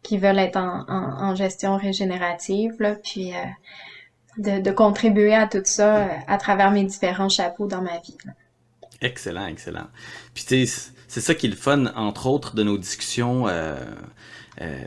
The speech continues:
Speaker 2: du passé, de maintenant et du futur, c'est que c'est toujours quelque chose qui revient dans notre, euh,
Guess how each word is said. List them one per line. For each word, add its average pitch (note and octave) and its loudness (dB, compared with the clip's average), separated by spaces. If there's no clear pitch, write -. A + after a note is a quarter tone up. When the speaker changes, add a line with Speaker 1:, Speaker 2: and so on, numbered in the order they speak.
Speaker 2:
du G#2 -16
passé, B2 0
de G#2+ -8
maintenant A2+ 0
et G#2 0
du G2+ -8
futur, - -2
c'est - -6
que G#2 -2
c'est G#2+ -4
toujours E3 -2
quelque A2+ 2
chose D3 0
qui - -6
revient G2+ -2
dans A2 0
notre, F#2 -6
euh, E2+ -2